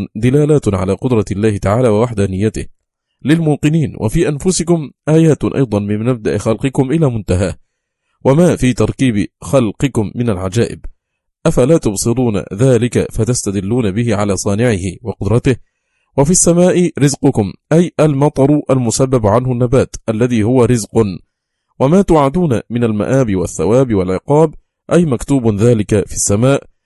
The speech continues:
فورب السماء والأرض إنه، أي ما توعدون، لحق مثل ما أنكم تنطقون، برفع مثل صفة وما زائدة، وبفتح الله مركبة مع ما، المعنى مثل نطقكم في حقيقته،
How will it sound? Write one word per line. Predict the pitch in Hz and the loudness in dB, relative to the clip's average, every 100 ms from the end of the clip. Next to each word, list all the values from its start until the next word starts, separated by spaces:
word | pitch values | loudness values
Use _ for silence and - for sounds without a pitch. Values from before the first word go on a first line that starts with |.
| _ - | _ 0
فورب | 131 147 156 | 2 2 2
السماء | 117 - 113 135 110 | 0 0 0 0 0
والأرض | 110 123 127 98 | 0 0 -2 -4
إنه، | 185 107 127 127 - | -2 -2 0 -2 0
أي | 127 107 | 0 0
ما | 110 | 0
توعدون، | 104 92 101 120 127 123 _ _ _ | 0 -2 -2 -2 -2 -2 _ _ _
لحق | - 113 151 - 135 107 - | -4 -2 -2 -4 -6 -6 -4
مثل | 127 - 107 | -6 -4 -2
ما | 117 - | 0 0
أنكم | 110 117 - 98 | -2 -2 -2 -2
تنطقون، | 117 107 98 - 117 110 107 - _ _ _ | -2 -2 -2 0 0 0 -2 -8 _ _ _
برفع | 117 127 110 107 - | 0 2 2 -2 -2
مثل | 117 143 139 147 - | -4 -2 0 -2 -2
صفة | 131 110 110 120 113 104 | -2 -2 0 0 -2 -4
وما | 107 135 147 | 0 0 0
زائدة، | 82 120 147 135 - _ _ _ _ - | 0 -2 0 0 -2 _ _ _ _ 0
وبفتح | 143 156 202 180 | 2 4 2 2
الله | 147 170 147 | 4 2 2
مركبة | 117 - 135 113 | 0 2 2 2
مع | 95 87 92 | 0 -4 -2
ما، | 120 147 151 - _ _ _ - | 2 2 2 -4 _ _ _ -2
المعنى | 143 160 170 143 143 139 _ - | 0 2 2 2 2 -2 _ -2
مثل | 160 180 | -2 0
نطقكم | 139 143 - - 160 117 | 0 -2 -4 -6 -4 -2
في | 113 | -4
حقيقته، | 95 120 - 160 - 92 | -4 -6 -2 -2 -2 -4